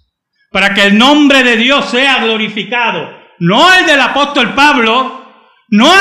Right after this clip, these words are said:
el de la iglesia de Corinto, es para que la gloria de Dios sea proclamada.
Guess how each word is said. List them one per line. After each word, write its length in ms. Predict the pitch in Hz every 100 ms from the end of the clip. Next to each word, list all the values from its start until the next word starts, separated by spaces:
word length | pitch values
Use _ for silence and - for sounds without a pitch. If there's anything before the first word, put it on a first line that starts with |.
| 392
el 80 |
de 120 | 370 320
la 80 |
iglesia 440 | 294 254 320 - 277
de 140 | 254
Corinto, 1200 | 240 226 285 262 - 247 240 220 - - _ _
es 120 | - 170
para 340 | 185 175 165
que 100 | 160
la 160 | 135 123
gloria 500 | 143 185 208 202 180
de 140 | 156
Dios 260 | 147 143 -
sea 200 | 117 -
proclamada. 380 | - - -